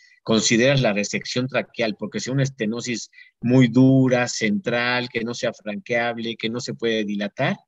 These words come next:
entonces tienes que considerar cómo está tu pars flácida y subir un injerto costal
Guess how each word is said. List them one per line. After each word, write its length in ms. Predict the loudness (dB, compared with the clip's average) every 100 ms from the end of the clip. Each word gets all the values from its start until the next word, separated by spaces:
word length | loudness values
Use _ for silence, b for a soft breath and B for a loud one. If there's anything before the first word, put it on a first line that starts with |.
| _ _ _ _ _ _
entonces 320 | -4 -2 -2
tienes 200 | -2 -4
que 80 | -4
considerar 340 | -6 -2 -2 -4
cómo 160 | -8
está 120 | -8
tu 160 | -10 -8
pars 240 | -6 -6
flácida 460 | -2 -2 0 -2 -4 B B
y 140 | 0 2
subir 480 | 2 2 2 2 2
un 100 | 2
injerto 500 | 0 -2 -4 -4 -10
costal 420 | -14 -14 -14